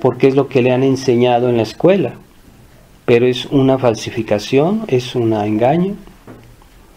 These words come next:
Entonces, si, si respetáramos, se respetara, así como lo dice nuestro Señor, "Dad a Dios lo que es de Dios y al César lo que es del César", es decir, al César si se comporta como César,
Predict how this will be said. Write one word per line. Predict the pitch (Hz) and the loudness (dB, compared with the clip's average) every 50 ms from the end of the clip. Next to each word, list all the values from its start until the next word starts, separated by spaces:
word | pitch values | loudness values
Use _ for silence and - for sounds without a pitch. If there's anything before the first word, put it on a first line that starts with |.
| - - - - - - - - - - - | -20 -20 -20 -20 -20 -20 -20 -20 -20 -12 -4
Entonces, | - 123 123 143 143 139 - 160 156 | -2 0 2 2 2 2 2 0 -2
si, | - - 147 135 135 - 113 | 0 0 2 2 2 2 0
si | 127 - - 143 | -2 0 0 2
respetáramos, | 135 143 143 139 - - 143 143 160 156 165 170 170 170 165 160 160 160 165 160 - - - - | 4 4 4 4 4 2 2 4 6 6 6 6 6 4 4 2 0 -2 -4 -8 -12 -14 -10 -2
se | - 139 | 0 0
respetara, | 123 135 135 127 - - 135 - - 151 156 156 156 156 151 - - - - - - - - | 2 2 0 0 2 0 0 4 6 6 6 6 4 2 -2 -6 -12 -18 -18 -18 -18 -12 -4
así | - 123 - - 170 | -4 -2 0 0 -2
como | 170 - 180 170 170 | 0 2 2 2 4
lo | 156 143 131 | 4 2 2
dice | 127 135 135 131 - 156 | 0 -2 -2 0 0 2
nuestro | 143 131 123 131 - 104 | 2 2 -2 -2 -6 -6
Señor, | - - 113 107 117 127 131 131 127 131 - | -2 0 0 2 2 0 0 -2 -4 -8 -8
"Dad | - 131 123 123 135 143 147 156 160 - - | -2 -2 2 6 6 6 6 4 2 0 2
a | 139 127 120 | 2 2 2
Dios | 127 127 135 143 147 143 | 2 2 2 2 2 0
lo | 143 135 | -2 -2
que | 139 - 127 | 0 0 0
es | 123 123 | 2 2
de | 135 135 131 | 2 0 2
Dios | 135 135 127 123 123 123 - | 4 2 2 2 2 0 0
y | 131 | -2
al | 110 104 | -2 -2
César | - - 123 120 120 - 143 131 | 0 -2 -2 -2 0 0 0 0
lo | 117 110 110 | 0 -2 -2
que | - 113 | -2 -4
es | 110 107 | -2 0
del | 120 117 | -2 -2
César", | 113 - - 139 131 120 - 147 139 147 - - - - - - - - - - - - | -2 0 0 0 0 2 0 -2 -2 -2 -4 -16 -20 -20 -20 -20 -20 -20 -20 -18 -8 -2
es | 113 113 117 127 | -2 0 2 0
decir, | 131 127 - - 139 131 131 117 | -2 -2 0 0 2 2 2 2
al | - - 113 107 | 2 0 0 0
César | - - - 143 143 139 - 160 160 165 165 - | 0 2 2 2 2 4 2 4 4 4 0 -2
si | - - 127 | -6 -8 -8
se | 113 - 120 | -4 -4 -6
comporta | 113 - 120 113 113 107 - 131 139 143 139 131 - - 139 135 139 139 | -4 -2 -2 -2 -2 -2 0 2 2 2 2 0 -2 0 0 0 0 0
como | - - 117 104 98 101 | -2 -4 -2 -2 -4 -6
César, | - - 131 139 135 - - 110 - - | -4 0 0 0 0 0 -2 -4 -4 -6